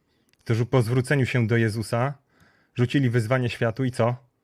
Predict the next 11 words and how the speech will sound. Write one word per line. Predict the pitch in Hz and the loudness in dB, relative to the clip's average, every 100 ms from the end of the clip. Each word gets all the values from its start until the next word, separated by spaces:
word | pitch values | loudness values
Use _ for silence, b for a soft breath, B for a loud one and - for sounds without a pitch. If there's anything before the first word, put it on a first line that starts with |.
| _ _ - | _ _ -4
I | |
teraz | 120 147 | 2 2
zostali | 113 - 135 131 | 0 -4 -2 0
bez | 120 - | -2 -4
wsparcia. | - - 113 - 98 92 _ _ _ _ _ _ _ _ _ _ | -6 -2 -2 -2 -10 -10 _ _ _ _ _ _ _ _ _ _
Ale | 196 | -2
co | 202 110 | 0 -4
was | 98 | -4
to | 95 | -10
obchodzi, | - 98 92 | -10 -10 -8
nie? | 117 202 | -6 -8